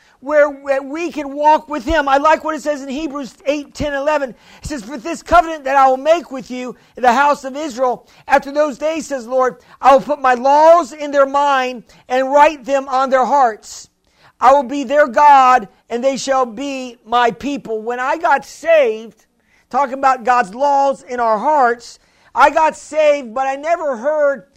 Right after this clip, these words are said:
a message that my body was bought by Jesus and, I, and my body belongs to the Lord. And I was dating a young lady, and we were doing things that we weren't supposed to be doing.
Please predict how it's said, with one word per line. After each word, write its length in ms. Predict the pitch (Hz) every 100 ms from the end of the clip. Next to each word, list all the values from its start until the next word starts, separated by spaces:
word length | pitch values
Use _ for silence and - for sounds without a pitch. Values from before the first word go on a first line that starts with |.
| _ _ _
a 100 | 226
message 720 | 233 240 311 311 - 254 240 170
that 220 | 240 247
my 160 | 240
body 460 | 220 254 302 269 262
was 180 | 240 185
bought 420 | 185 262 254 247 _ _ -
by 240 | 226 226
Jesus 800 | 180 240 294 254 202 233 214 - _ _
and, 100 | 214
I, 160 | 233 240 233
and 120 | 226
my 100 | 233
body 440 | 208 262 262 262
belongs 560 | 220 233 247 247 240 -
to 60 |
the 80 | 208
Lord. 460 | 220 262 269 214 202 _ _ _ _
And 120 | 220
I 120 | 247 262
was 180 | 262
dating 540 | 175 160 294 330 311 269
a 80 | 247
young 320 | 240 254 240
lady, 500 | 254 285 277 240 233
and 180 | 220 226
we 160 | 277
were 220 | 277 262
doing 400 | 240 240 262 262
things 320 | 214 262 262 214
that 140 | 247
we 100 | 254
weren't 240 | 247 254
supposed 400 | 202 - 254 240
to 60 | -
be 180 | 214 233
doing. 400 | 240 262 190